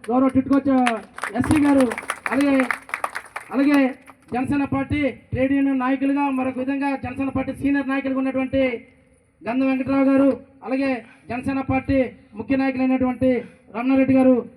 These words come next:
అలాగే మీతో ఎప్పుడు కూడా తోడుంటున్నటువంటి సిపిఐ నాయకులు కసిరెడ్డి సత్యనారాయణ గారు, డెబ్బై మూడవ వార్డు అధ్యక్షులు రౌతు గోవింద్ గారు, అలాగే ఎనభై ఆరవ వార్డు అధ్యక్షులైనటువంటి, ఉమ్, గాదా సీన్ గారు, అలాగే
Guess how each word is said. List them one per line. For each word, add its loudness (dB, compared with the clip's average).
అలాగే 2
మీతో -2
ఎప్పుడు -2
కూడా -2
తోడుంటున్నటువంటి 2
సిపిఐ 2
నాయకులు 0
కసిరెడ్డి 4
సత్యనారాయణ 0
గారు, 2
డెబ్బై 2
మూడవ 4
వార్డు 0
అధ్యక్షులు 0
రౌతు 0
గోవింద్ 2
గారు, 2
అలాగే 0
ఎనభై 0
ఆరవ 0
వార్డు -2
అధ్యక్షులైనటువంటి, -4
ఉమ్, -16
గాదా 0
సీన్ 2
గారు, -2
అలాగే 4